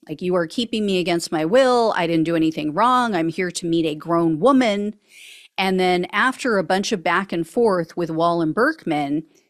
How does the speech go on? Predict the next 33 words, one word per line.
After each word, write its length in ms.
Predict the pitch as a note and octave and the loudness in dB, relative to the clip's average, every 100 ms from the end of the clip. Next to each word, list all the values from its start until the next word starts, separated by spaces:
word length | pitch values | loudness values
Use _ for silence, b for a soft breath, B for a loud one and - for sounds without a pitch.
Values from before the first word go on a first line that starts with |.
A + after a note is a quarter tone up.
| b | b
they 360 | D#3+ D3+ A#3+ | -8 0 2
backed 340 | D4 D4+ C4+ - | 2 2 0 -2
down. 560 | A3+ C4+ A#3+ - - - | -2 0 0 -2 -10 -4
And 180 | G#3 F#3+ | 0 0
then 200 | G3+ F#3 | 0 0
they 240 | G3 C4 | 0 0
repeatedly 920 | C#4 B3+ B3 - C#4+ D#4+ F4 C#4 D4 | 0 -2 -4 -4 0 0 0 0 0
admitted 500 | C#4 A#3 B3 F4+ E4 | 0 2 2 2 2
to 80 | B3+ | 0
him 520 | A#3+ A3+ G3 F#3 F#3 G3 B B | 0 0 0 0 -2 -6 B B
that 160 | G#3+ B3+ | 0 2
it 100 | G#3+ | 4
was 220 | A#3 G3+ | 2 2
an 140 | G#3+ - | 0 -2
innocent 640 | B3 C#4 D4+ C#4+ - C#4 - | 0 4 4 2 0 0 2
mix-up 720 | B3 D#4+ - A3+ E3 E3+ - - _ b b b b | 0 0 0 0 2 0 -4 -20 _ b b b b
and 180 | B3 A#3 | 2 4
that 300 | A3+ G#3+ - | 4 2 -2
the, 300 | F3+ D#3+ A3 - - | -12 -4 -4 -4 -10
he 220 | A#3 D4 | -2 2
wouldn't 360 | D4 D#4+ C4 - | 4 2 2 0
hear 200 | D4 C4 | 0 2
anything 400 | B3+ A#3 A3+ A3 | 0 -2 -4 -2
more 200 | G#3+ G#3 | 0 0
about 320 | G3+ F#3+ E3 | 0 2 0
it. 140 | - _ _ - | -4 _ _ -4
That 240 | F#3+ F#3 | -4 -2
they 200 | F3 G#3+ | 2 2
weren't 380 | G#3 F3 A3+ - | 2 0 0 0
gonna 180 | C#4+ C#4+ | 2 2
share 400 | C4+ - B3 B3+ | 2 0 0 2
the 80 | B3+ | 0
video. 640 | A#3 G#3 F3+ F3 E3+ F3+ | 0 0 0 2 2 0